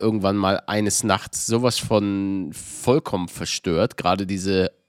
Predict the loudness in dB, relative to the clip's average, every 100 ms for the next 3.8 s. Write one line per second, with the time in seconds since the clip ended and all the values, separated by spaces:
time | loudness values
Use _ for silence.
0 | -8 -8 -6 -10 -12 -10 -4 -2 0 0
1 | 2 2 2 -2 -2 0 2 2 2 0
2 | -2 -6 -2 -2 -2 -10 _ _ -4 -2
3 | -2 -4 -4 -2 0 0 -2